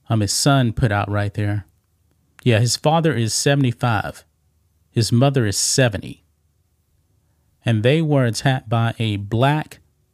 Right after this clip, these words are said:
supremacist. A black supremacist. That's blood right there. That's not a towel. That's actually a shirt. That is a lot of blood. A lot of blood right there.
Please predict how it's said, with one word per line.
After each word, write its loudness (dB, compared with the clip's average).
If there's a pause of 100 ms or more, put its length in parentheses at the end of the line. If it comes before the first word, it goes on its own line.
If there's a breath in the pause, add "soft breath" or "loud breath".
(120)
supremacist. -2 (1400)
A -2
black 2
supremacist. -2
That's 2
blood 2
right 2
there. 0 (320)
That's 0
not 2
a 2
towel. 0
That's -2
actually 0
a -4
shirt. -2 (1120)
That 0
is 2
a 2
lot -2
of -6
blood. 0 (2000)
A 2
lot 4
of 0
blood 2
right 0
there. -8